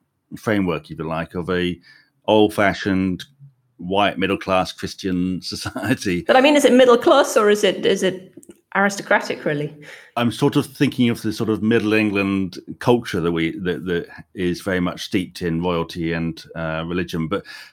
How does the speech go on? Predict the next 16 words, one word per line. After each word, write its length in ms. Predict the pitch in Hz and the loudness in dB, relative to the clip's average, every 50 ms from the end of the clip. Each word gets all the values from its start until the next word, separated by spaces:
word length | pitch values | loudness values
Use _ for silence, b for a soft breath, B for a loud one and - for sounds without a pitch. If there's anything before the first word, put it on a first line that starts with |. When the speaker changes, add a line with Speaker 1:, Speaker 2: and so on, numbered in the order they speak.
| B - | B -10
Speaker 1:
they 260 | 117 - 120 127 123 | -2 2 4 6 6
all 180 | 131 135 139 | 8 6 6
go 200 | 120 117 110 110 | 8 8 6 6
to 120 | 107 - - | 6 2 0
church, 640 | - - 120 95 78 76 71 - - _ - - - | 0 2 2 2 2 0 -4 -6 -10 _ -10 -6 -4
you 60 | 107 | -2
know, 140 | 95 90 92 | 0 0 2
they 140 | 98 104 | 2 2
all 160 | 110 110 110 101 | 4 2 2 2
go 260 | 98 104 101 101 98 | 2 2 2 2 0
to 140 | 98 101 90 | -2 -4 -6
these 240 | 95 92 92 87 | -4 -4 -6 -6
big 260 | - - 90 82 - _ _ _ _ 104 - - | -6 -6 -6 -6 -8 _ _ _ _ -16 -16 -14
ceremonies, 720 | - - - 104 95 95 95 95 92 92 92 95 90 85 | -12 -8 -4 -4 -2 -2 -2 -2 -2 -2 -2 -2 -4 -4
they 140 | - 92 90 | -4 -4 -2
all 360 | 92 92 92 92 90 90 87 | -2 -2 -2 -2 -4 -6 -8